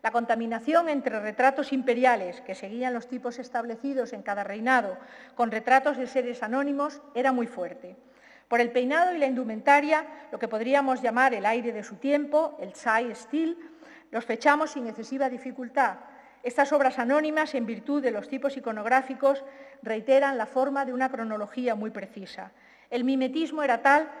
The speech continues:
que los rostros se asemejaban porque los artistas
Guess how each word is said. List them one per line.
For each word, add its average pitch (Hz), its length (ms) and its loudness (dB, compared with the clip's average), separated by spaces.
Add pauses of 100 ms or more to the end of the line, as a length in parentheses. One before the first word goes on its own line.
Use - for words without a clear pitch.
(240)
que 226 80 -2
los 233 160 0
rostros 277 380 0
se 285 80 -2
asemejaban 226 680 0
porque 208 220 -8
los 202 180 -8
artistas 226 640 -6